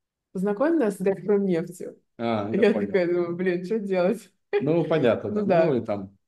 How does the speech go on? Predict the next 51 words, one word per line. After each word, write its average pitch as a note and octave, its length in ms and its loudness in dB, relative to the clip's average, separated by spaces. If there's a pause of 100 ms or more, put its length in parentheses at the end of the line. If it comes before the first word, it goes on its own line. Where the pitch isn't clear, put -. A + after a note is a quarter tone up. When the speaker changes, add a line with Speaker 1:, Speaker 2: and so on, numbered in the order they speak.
Speaker 2:
и A#2+ 200 0
пошло-поехало. B2 680 0
Speaker 1:
Да, E3+ 240 0
да, F3+ 100 -4
да. D#3 180 -8
Speaker 2:
Ну, E3 160 6
да, G#3 200 8
да, B2 140 8
да, B2 140 4
да, A#2 140 2
да. G#2+ 140 2
То G2+ 100 -6
есть, G#2 120 -8
как G#2 200 -4
бы, A2 80 0
у - 20 2
меня A2+ 120 2
<laughs> D#3 80 4
тоже C#3+ 180 2
на A2+ 100 2
работе A#2+ 300 0
ассоциация A2+ 500 -2
с - 100 -8
русскими, C#3 400 -4
там, F#2+ 260 -6
э, F2+ 640 -8
<laughs> - 80 -12
как C3 200 -4
бы, D#3 80 0
прямая. C#3 680 2 (240)
Калашников, D3 680 2
мне A2+ 120 -4
говорят: A2 240 -4
«Привези B2+ 280 -2
Speaker 1:
Да. - 20 -2
Speaker 2:
калашников». B2 540 -4 (300)
Speaker 1:
То G3+ 60 -4
есть G3 120 -8
я A3 120 2
бы A#3+ 120 -2
думала, A3+ 360 0
что G3 260 -6
вот F#3 200 -4
конкретно G3 480 -6
сейчас A#3+ 560 -8
важно F#3+ 340 -2
работать, F3 520 -8 (140)
выходить F3+ 580 -6
вообще D#3 240 -14
на D#3 100 -8
компании, D#3+ 760 -8